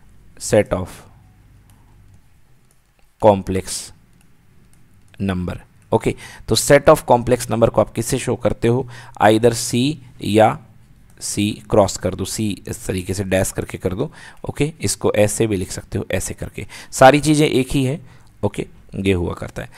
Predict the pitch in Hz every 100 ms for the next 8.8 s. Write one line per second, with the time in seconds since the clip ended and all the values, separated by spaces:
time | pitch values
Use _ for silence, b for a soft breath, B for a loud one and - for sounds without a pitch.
0 | B B - - 139 139 160 165 151 151
1 | 143 - 147 131 117 123 120 113 - 120
2 | 120 135 131 117 110 117 - 110 110 107
3 | 107 107 - 101 92 104 110 117 113 -
4 | - 101 98 92 - - 101 110 113 107
5 | - 107 - - 98 104 98 95 95 -
6 | 98 92 92 98 104 98 101 113 - B
7 | B B B B - 101 101 120 120 117
8 | - 107 101 - 98 98 101